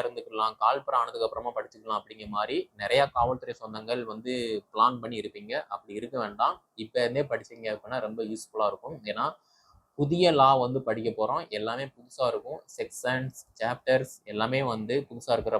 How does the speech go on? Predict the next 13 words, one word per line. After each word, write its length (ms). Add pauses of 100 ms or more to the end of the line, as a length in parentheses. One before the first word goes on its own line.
மாதிரி 180
இருக்கும், 260 (120)
அதையுமே 440
வந்து 240
நம்ம 240 (520)
நல்லா 300 (220)
படிக்கிற 260 (100)
மாதிரி 180
இருக்கும். 240 (300)
ஓகேவா? 360
So 60 (120)
இதுல 180 (120)
உங்களுக்கு 380